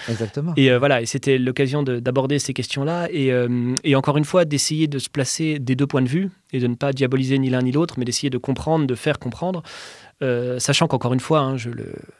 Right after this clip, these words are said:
Speaker 2: je le vois sous un angle entre guillemets catastrophiste, parce que ce qui va se passer dans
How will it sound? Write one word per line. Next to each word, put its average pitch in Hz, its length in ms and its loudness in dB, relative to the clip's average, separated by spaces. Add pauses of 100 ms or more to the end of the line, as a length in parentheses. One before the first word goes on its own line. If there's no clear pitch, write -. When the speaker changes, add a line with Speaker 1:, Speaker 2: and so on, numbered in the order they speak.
(100)
Speaker 2:
je - 100 -10
le 120 80 -4
vois 143 200 4
sous - 180 -4
un 123 80 0
angle 120 240 -2
entre 127 220 -8
guillemets 131 220 -2
catastrophiste, 135 680 -4
parce 123 200 -2
que 123 400 -2
ce - 120 -10
qui 135 640 -2
va 131 140 -4
se - 80 -8
passer 143 360 -2
dans 117 420 -4